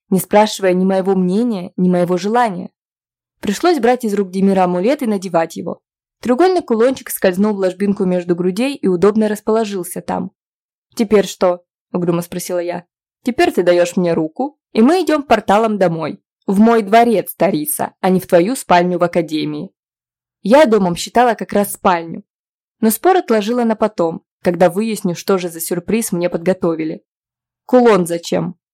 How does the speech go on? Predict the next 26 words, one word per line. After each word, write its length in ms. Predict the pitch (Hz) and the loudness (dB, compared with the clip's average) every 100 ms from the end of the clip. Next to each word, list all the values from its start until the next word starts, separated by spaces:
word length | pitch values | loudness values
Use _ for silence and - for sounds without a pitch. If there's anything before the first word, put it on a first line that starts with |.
| _ _ _ _ _ | _ _ _ _ _
«Он 180 | 220 220 | 0 0
тебя 200 | 202 208 | 2 0
успокоит 640 | 202 226 214 320 311 196 - | 2 -2 -2 0 0 0 -2
и 100 | 196 | -4
защитит 440 | 196 - 214 302 | -4 -6 -6 -2
от 120 | 247 | -2
волнения 440 | 208 202 220 240 226 | 0 -2 -2 -2 -6
тебя 340 | - 196 240 | -2 2 2
и 60 | 220 | 2
ребенка», 560 | 226 196 160 170 202 - _ _ _ | 0 0 -2 -6 -16 -20 _ _ _
загадочно 520 | 180 185 180 175 196 | 0 2 2 0 -4
ответил 320 | 180 185 185 175 | -2 -2 -2 -4
Демир, 380 | 185 220 277 _ _ | 0 0 -2 _ _
взял 240 | - 180 190 | 0 4 4
мою 220 | 185 180 | 2 0
руку 420 | 214 247 185 240 - | 0 0 -2 -2 -6
и 80 | 185 | -6
создал 340 | 185 175 196 | -2 0 0
портал. 540 | 208 208 - 156 180 _ _ _ _ _ _ _ _ - | 0 -6 -4 -6 -6 _ _ _ _ _ _ _ _ -2
Я, 220 | 233 349 | 2 4
ни 120 | 285 | 4
разу 240 | 208 185 | 2 0
не 100 | 185 | -4
успокоенная, 680 | 175 - 180 262 320 320 320 | -6 -4 -2 2 2 2 -2
шагнула 460 | - 185 190 185 175 | -2 -2 -2 -2 -2
туда, 380 | 175 220 285 | 0 2 2